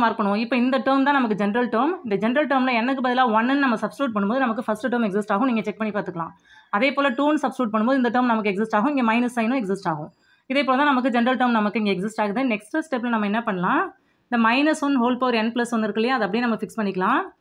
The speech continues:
இங்க நம்ம அந்த டினாமினேட்டர் கவனிச்சோம் அப்படின்னா டூ என் மைனஸ் ஒன் into n theta, இங்க டூ என் பிளஸ் ஒன் into n theta இப்படி இருக்கு இல்லையா, டூ என் பிளஸ் ஒன் into theta. இப்ப theta-வை நம்ம உள்ள மல்டிப்ளை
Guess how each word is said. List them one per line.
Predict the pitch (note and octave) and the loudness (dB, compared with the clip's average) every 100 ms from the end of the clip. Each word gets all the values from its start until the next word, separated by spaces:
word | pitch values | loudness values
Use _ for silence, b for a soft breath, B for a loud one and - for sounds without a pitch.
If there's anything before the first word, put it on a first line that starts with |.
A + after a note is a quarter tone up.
| _ _ _ _ | _ _ _ _
இங்க | B3 C4 | -2 0
நம்ம | C4+ A#3 | 2 2
அந்த | A3 A3 | 0 0
டினாமினேட்டர் | D4 D4+ B3+ A#3 | 0 0 0 0
கவனிச்சோம் | A#3 A#3+ | 2 0
அப்படின்னா | G#3 B3+ C4 | 0 0 -2
டூ | C#4+ C#4+ | 0 0
என் | C4+ | 2
மைனஸ் | A3+ A#3 B3+ G#3+ | 2 0 0 0
ஒன் | A3+ A3+ | 0 0
into | A#3+ G#3 | 0 -2
n | G#3+ | -2
theta, | G#3 C#4+ | 0 0
இங்க | B3 A3+ | 0 0
டூ | B3 | 0
என் | B3 A#3+ | 0 0
பிளஸ் | A#3 A3 | -2 -2
ஒன் | G#3+ | -2
into | A3 A3 F#3+ | 0 -2 0
n | F#3+ | -2
theta | F#3 - | -2 -4
இப்படி | A3+ A#3+ | 0 0
இருக்கு | G3 - G#3+ | 0 -4 -2
இல்லையா, | A3 B3+ A#3+ F3+ F3 | 0 0 0 -2 -4
டூ | B3 B3+ | 0 0
என் | B3 A3+ | 0 -2
பிளஸ் | A3 G#3 | -2 -2
ஒன் | F#3+ A3+ | -2 0
into | A3+ C#4+ G4 G4 B B B - | 0 0 0 -2 B B B -4
theta. | B3+ G3+ - - | -2 0 -4 -6
இப்ப | B3+ A#3+ | -6 -4
theta-வை | C#4+ D4+ C#4 | 0 2 2
நம்ம | A#3+ | 2
உள்ள | A#3 C4+ | 2 0
மல்டிப்ளை | A#3+ B3 | 0 0